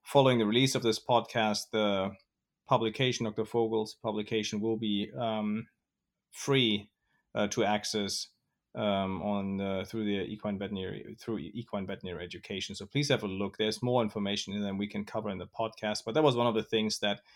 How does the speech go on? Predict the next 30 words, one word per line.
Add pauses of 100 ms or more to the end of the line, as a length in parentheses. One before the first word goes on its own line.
(160)
a
lot
of
these
studies
have
been
done (420)
in
vitro,
and
we're
missing, (540)
like
you
called
it,
the
whole
horse
response
to
the
drug (460)
in
many
of
them.
So,
um,